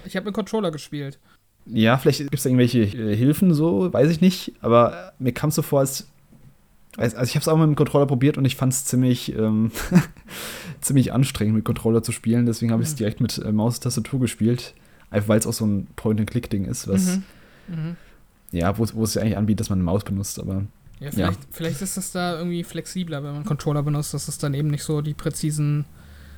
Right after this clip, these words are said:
Speaker 1: Eingaben erfordert. Das kann ja durchaus
Speaker 2: Das
Speaker 1: sein.
Speaker 2: kann
Speaker 1: Müs-,
Speaker 2: sein,
Speaker 1: müsste
Speaker 2: ja.
Speaker 1: man mal vergleichen. Ja, ähm, wenn wir jetzt noch beim Thema so Einschränkungen der spielerischen Freiheit sind, ähm, ein Punkt, wo mir das aufgefallen ist und dann mich auch so ein bisschen aus der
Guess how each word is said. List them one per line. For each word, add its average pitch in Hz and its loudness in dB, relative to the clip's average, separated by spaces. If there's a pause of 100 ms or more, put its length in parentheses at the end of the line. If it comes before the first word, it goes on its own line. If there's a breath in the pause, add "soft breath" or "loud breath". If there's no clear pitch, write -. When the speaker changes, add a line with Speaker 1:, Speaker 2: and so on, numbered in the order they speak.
(160 loud breath)
Speaker 1:
Eingaben 147 2
erfordert. 139 -2
Das 147 -8
kann 147 -2
ja 147 0
durchaus 143 -2
Speaker 2:
Das 160 0
Speaker 1:
sein. 143 0 (500)
Speaker 2:
kann 123 0
Speaker 1:
Müs-, 101 0
Speaker 2:
sein, 95 0
Speaker 1:
müsste - 2
Speaker 2:
ja. 165 2
Speaker 1:
man 151 4
mal 151 2
vergleichen. 156 -2 (480 loud breath)
Ja, 156 6
ähm, 175 4 (180)
wenn 165 2
wir 165 4
jetzt 160 2
noch 175 2
beim 160 2
Thema 170 4
so 160 0
Einschränkungen 160 2
der 151 2
spielerischen 160 0
Freiheit 175 2
sind, 175 0
ähm, 147 -2 (720 loud breath)
ein 185 6
Punkt, 185 6
wo 170 6
mir 175 6
das 175 0
aufgefallen 175 2
ist 170 -4
und 165 -2
dann 151 2
mich 135 -6
auch 143 -6
so - -2
ein 156 2
bisschen 156 0
aus - -6
der 143 -4